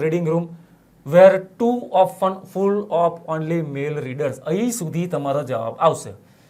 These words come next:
અહીંથી સ્ટાર્ટ કરવાનો, આટલે સુધી તમારો જવાબ આવશે. ઓ શિટ.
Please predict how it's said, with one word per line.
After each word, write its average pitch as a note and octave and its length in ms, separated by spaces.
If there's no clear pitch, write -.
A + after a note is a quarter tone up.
અહીંથી E3+ 280
સ્ટાર્ટ E3+ 340
કરવાનો, E3+ 320
આટલે F3 460
સુધી F3+ 280
તમારો C#3+ 340
જવાબ C3 340
આવશે. C3+ 300
ઓ C3+ 220
શિટ. - 760